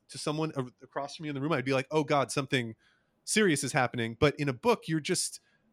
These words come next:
it's hard to know. You, you don't trust the author yet. Like,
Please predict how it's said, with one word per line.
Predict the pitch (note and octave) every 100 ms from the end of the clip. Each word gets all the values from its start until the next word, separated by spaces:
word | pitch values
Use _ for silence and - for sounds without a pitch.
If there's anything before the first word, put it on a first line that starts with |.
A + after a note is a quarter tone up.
| _ _
it's | D3 -
hard | G3 E3+
to | F3+
know. | E3 D#3 D#3 D3 - D3+
You, | E3 E3+
you | D3+
don't | E3
trust | - D#3+ -
the | C#3+
author | C#3+ D#3 E3+
yet. | D#3 D#3 B2+
Like, | A#2 -